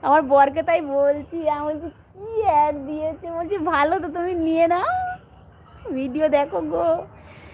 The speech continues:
হ্যাঁ, হ্যাঁ, দেখবো। ওই সোনা দিদি, হ্যাঁ, বল।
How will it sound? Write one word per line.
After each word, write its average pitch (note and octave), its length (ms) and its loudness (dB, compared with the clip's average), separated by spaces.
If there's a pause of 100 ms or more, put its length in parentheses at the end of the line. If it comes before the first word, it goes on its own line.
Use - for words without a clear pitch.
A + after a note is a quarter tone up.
(120)
হ্যাঁ, D4+ 300 6
হ্যাঁ, D#4 200 2
দেখবো। C#4+ 400 -2
ওই C#4+ 320 2
সোনা D4+ 240 -2
দিদি, D4 300 -4
হ্যাঁ, E4 180 2
বল। D#4 540 4